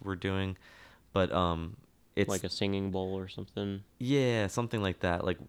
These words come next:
Speaker 1: the idea that, like, a, a certain frequency of a sound could, like, help trigger the astral projection to
Speaker 2: Mm-hmm.
Speaker 1: occur, you know?
Speaker 2: Was
Speaker 1: Not,
Speaker 2: this a
Speaker 1: not
Speaker 2: YouTube
Speaker 1: required, but there's a lot of, like, techniques, I guess.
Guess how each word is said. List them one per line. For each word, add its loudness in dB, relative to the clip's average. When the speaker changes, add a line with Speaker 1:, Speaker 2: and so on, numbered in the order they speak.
Speaker 1:
the 2
idea 4
that, 2
like, 2
a, -2
a 0
certain 0
frequency -2
of 0
a -2
sound -2
could, -4
like, 0
help 0
trigger 0
the -2
astral -2
projection -6
to -2
Speaker 2:
Mm-hmm. -2
Speaker 1:
occur, 0
you -2
know? -2
Speaker 2:
Was 8
Speaker 1:
Not, 10
Speaker 2:
this 2
a 8
Speaker 1:
not 8
Speaker 2:
YouTube 8
Speaker 1:
required, 6
but -2
there's 2
a 2
lot 6
of, 0
like, 0
techniques, -4
I 0
guess. -6